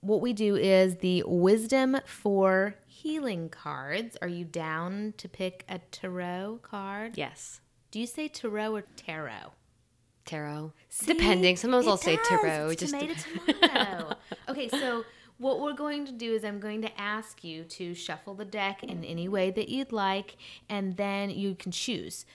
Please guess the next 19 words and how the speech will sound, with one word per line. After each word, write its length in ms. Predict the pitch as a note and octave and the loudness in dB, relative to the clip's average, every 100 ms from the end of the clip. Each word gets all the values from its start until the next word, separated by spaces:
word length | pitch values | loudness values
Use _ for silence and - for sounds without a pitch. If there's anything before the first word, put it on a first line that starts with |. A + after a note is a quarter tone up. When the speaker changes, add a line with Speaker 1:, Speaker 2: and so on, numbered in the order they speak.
| - | -12
Speaker 1:
the 60 | |
card. 280 | - E3+ - | -6 -4 -4
So 60 | F3 | -6
you 60 | |
can 120 | D#3+ F3 | -6 -2
hand 300 | A3 G#3 G#3 | 0 0 -2
scan 320 | A3+ G#3 G3+ | -6 -4 -2
it, 240 | G3+ G3+ - - | -2 -4 -8 -8
or 40 | |
you 60 | F#3 | -6
can 100 | F3+ | -4
just 180 | D#3+ F3 | -6 -6
visually 440 | E3+ F3+ F#3+ F#3 | -2 -2 -2 -4
pick 280 | F#3 G3 - - | -2 -6 -8 -6
whatever 280 | F3 E3+ F#3+ | -4 -2 -4
you 120 | G#3+ | -6
feel. 580 | - F#3+ D#3+ F3 D4+ - _ | -6 -6 -4 -2 -4 -6 _
Speaker 2:
Cool. 200 | - | -10
Speaker 1:
I'm 60 | D#3+ | -10